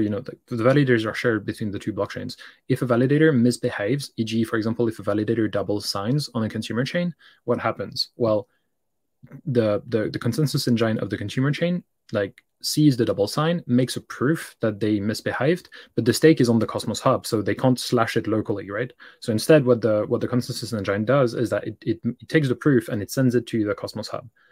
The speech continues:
Um, initially, that triggered the slashing automatically, but that has a risk for the Cosmos Hub, which is that imagine if there's, um, like, imagine we're evil, right? Like, everyone who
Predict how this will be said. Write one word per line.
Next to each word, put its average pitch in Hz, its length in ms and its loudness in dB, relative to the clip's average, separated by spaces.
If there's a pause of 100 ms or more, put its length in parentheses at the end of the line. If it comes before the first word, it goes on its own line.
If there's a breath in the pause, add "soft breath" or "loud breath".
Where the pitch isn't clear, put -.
(240 soft breath)
Um, 101 240 -6 (380)
initially, 180 560 4
that 120 260 2
triggered 120 380 4
the 107 140 -4
slashing 113 360 -2
automatically, 107 720 -8
but 110 120 -2 (540 loud breath)
that 123 340 2
has 147 400 2
a 123 100 2
risk 110 360 -4
for 127 160 -2
the 117 140 -4
Cosmos 151 260 -6
Hub, 180 180 0
which 127 180 0
is 113 120 2
that 107 180 -2 (600 loud breath)
imagine 135 640 4
if 120 160 2
there's, 117 420 2 (120)
um, 101 420 -8 (540)
like, 117 120 0
imagine 135 380 4
we're 120 160 4
evil, 101 380 -2
right? 104 300 -4
Like, 95 260 -8
everyone 143 420 4
who 120 200 2